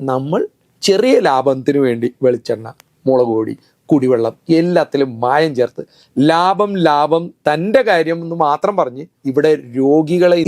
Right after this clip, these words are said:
ഇത്രയധികം രോഗികളെ സൃഷ്ടിക്കുന്നത് ഭരണാധികാരികളുടെ കഴിവില്ലായ്മയും കൈക്കൂലിയാണെന്ന് ഞാൻ പച്ചക്ക് അങ്ങോട്ട് പറയുകയാണ്. അത് നിങ്ങൾ പുതിയ എസ് എഫ് ഐയും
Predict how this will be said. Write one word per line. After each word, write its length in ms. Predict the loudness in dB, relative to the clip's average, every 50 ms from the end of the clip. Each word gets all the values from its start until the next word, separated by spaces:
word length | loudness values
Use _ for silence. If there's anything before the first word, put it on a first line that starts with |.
| -4
ഇത്രയധികം 640 | -6 _ -2 2 2 4 2 2 0 0 0 0 0 0 2
രോഗികളെ 420 | 2 2 0 2 2 2 2 2 0 -2 -6
സൃഷ്ടിക്കുന്നത് 680 | -10 -10 -8 -10 -8 -4 -4 -2 -2 0 2 4 2 2 0 _ _ _ _ _ _ _ _ _ _ _ _ _ _ -12
ഭരണാധികാരികളുടെ 1160 | -4 -2 0 0 0 0 0 0 0 0 0 0 0 2 2 0 0 0 0 0 0 0 -2 -2 _ -2
കഴിവില്ലായ്മയും 800 | -2 0 0 0 0 0 0 2 0 0 0 -2 -6 -8 -10 -6 -2
കൈക്കൂലിയാണെന്ന് 800 | -2 -2 -2 -2 _ -2 0 2 2 2 0 0 -6 -10 -12 -12 -10 -10
ഞാൻ 80 | -12 -12 _ _ -6
പച്ചക്ക് 520 | -6 -6 -8 _ _ -6 -4 -2 0 0 -2
അങ്ങോട്ട് 220 | -2 -4 -8 -10 -8
പറയുകയാണ്. 240 | -10 -10 -14 -16 _ _ -8 -4
അത് 140 | 0 0 0 0 -2 _ _ _ -20 -20 _ -6
നിങ്ങൾ 280 | -4 -2 -2 0 0 0 0 -2 -2
പുതിയ 260 | -4 -2 0 2 0 0
എസ് 140 | 0 -2 -4
എഫ് 140 | -2 0 0
ഐയും 260 | 0 0 0 -2 -2